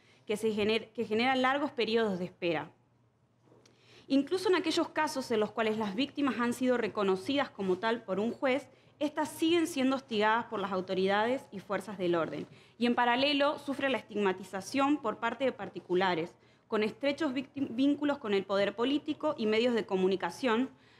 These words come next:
lo que incrementa su riesgo a sufrir represalias y ataques. En este sentido, es de suma importancia que se implemente a la mayor brevedad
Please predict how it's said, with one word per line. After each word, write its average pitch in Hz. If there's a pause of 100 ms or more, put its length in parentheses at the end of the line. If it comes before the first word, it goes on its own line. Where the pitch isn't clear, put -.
(120)
lo 233
que 262
incrementa 277
su 226
riesgo 240
a 220
sufrir 220
represalias 196
y 175
ataques. 156 (800)
En 285
este 370
sentido, 302
es 277
de 277
suma 330
importancia 277
que 247
se 233
implemente 226
a 247
la 226
mayor 208
brevedad 233